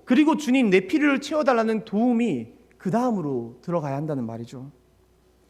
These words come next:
전 여러분들이 하나님을 떠올리면 항상 이런 기도를 드릴 수 있기를 바랍니다. "주님, 제가 주님을 사랑합니다. 주님, 제가 주님께 헌신하겠습니다. 주님, 제가 주님을 위해서 결단합니다." 이런 기도가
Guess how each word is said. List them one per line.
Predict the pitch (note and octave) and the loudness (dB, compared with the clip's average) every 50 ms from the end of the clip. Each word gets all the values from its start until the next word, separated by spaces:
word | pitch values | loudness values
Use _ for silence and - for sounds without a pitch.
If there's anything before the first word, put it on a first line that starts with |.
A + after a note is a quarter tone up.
| _ _ | _ _
전 | - - F#3+ E3+ | -2 2 4 6
여러분들이 | E3 F#3 A3 A#3+ B3 A#3+ F#3+ A3 A#3 A#3 E3+ B2+ - - - - - - | 6 6 6 4 4 2 2 2 2 2 2 0 -2 -8 -18 -20 -20 -12
하나님을 | - - C4+ C#4 C4+ B3+ A#3+ A3 G#3 | -6 -2 0 2 2 2 2 2 0
떠올리면 | - G3+ G3 G3+ G3 E3+ D#3 D#3+ D#3 C3 A2+ G#2+ - - _ _ | 0 0 0 0 0 0 0 0 -2 -2 -4 -6 -12 -18 _ _
항상 | - - A#3 G#3+ B3 - - | -12 -8 -6 -4 -4 -4 -4
이런 | A#3 B3 C4 C4+ C4+ - - | -2 0 2 2 2 0 -2
기도를 | - F3+ E3+ F#3+ F3+ E3 E3 D#3+ D#3 D3+ C3 A2 - | -6 -4 -2 0 0 0 2 2 0 0 -2 -4 -2
드릴 | F3 F3+ A3+ G#3+ | 0 0 0 0
수 | - F#3 | -2 -6
있기를 | D#3 - E3 D3 | -6 -4 -2 -2
바랍니다. | C#3+ C#3+ C#3+ D3 D#3+ E3 D#3 C#3 C3 B2+ - - - | -2 -2 -2 0 0 0 0 0 -2 -4 -8 -12 -16
"주님, | - - G#3+ A#3 A3 G3 | -8 -2 0 0 0 0
제가 | - F3+ F3 F#3 F3+ | 0 0 0 0 0
주님을 | F#3 G#3 G#3+ G#3 G#3 G3+ | 0 0 0 0 0 0
사랑합니다. | G3+ A3 A#3+ A#3+ A#3 G#3+ F3+ D#3+ D3+ D3 E3+ D3 C3 - - - - | 0 0 -2 0 0 -2 -2 -2 0 2 2 2 0 -2 -6 -16 -8
주님, | - A3+ B3+ C4+ A#3+ | -2 0 2 4 4
제가 | - A#3+ A#3+ | 4 4 2
주님께 | A#3 - B3+ C4 G#3 C4 | 2 0 -2 0 0 0
헌신하겠습니다. | A3+ C4+ C4+ C4+ - E4 D4 C4+ B3 A#3+ A3+ A#3 - G3 F3 D#3+ C#3+ C3+ - - - - | 2 2 0 0 -2 0 0 0 0 0 -2 -4 -4 -6 -4 -4 -4 -6 -8 -10 -18 -8
주님, | - B3 B3+ C#4+ B3+ | -2 2 4 4 4
제가 | - A3+ G#3+ A3+ A3 G#3+ | 4 4 4 4 2 2
주님을 | A3 - A3+ A#3+ B3 A#3 A3 G3+ | 0 -2 -2 0 2 2 2 2
위해서 | F#3 F3 G3+ | 2 0 -2
결단합니다." | - - F3+ F3 - - A3+ F#3+ E3 C#3 C3 A#2 A2+ A#2+ A#2+ D3+ - _ _ _ _ _ _ _ _ _ _ _ _ _ _ _ _ _ _ - - - - | -4 -4 -4 -4 -2 -2 -4 -4 -4 -4 -6 -8 -10 -12 -14 -18 -20 _ _ _ _ _ _ _ _ _ _ _ _ _ _ _ _ _ _ -20 -8 0 4
이런 | C4 D#4 D#4+ D#4+ C4+ | 4 4 4 4 2
기도가 | - A3+ G3 F3 E3+ D3+ C#3+ C3+ C#3 C#3 C3 A#2 A2 A#2+ | 0 0 0 0 2 2 2 2 2 0 -4 -6 -10 -14